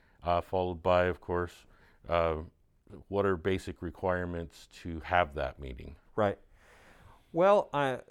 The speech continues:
Speaker 2: one of the things that I have felt is missing, and of course it's been exacerbated,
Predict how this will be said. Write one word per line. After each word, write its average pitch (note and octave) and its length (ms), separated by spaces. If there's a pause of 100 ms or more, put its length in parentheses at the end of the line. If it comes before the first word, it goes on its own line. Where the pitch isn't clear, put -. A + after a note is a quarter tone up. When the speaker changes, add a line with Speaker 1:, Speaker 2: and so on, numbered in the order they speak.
(160)
Speaker 2:
one C#3 240
of G#3 100
the F#3 100
things C#3+ 340
that A2 100
I A#2 160
have B2 180
felt G#2 400
is F2+ 160
missing, F2+ 760 (420)
and G2+ 160
of F#2+ 80
course A2 300
it's F#2+ 100
been G#2 180
exacerbated, F2+ 1000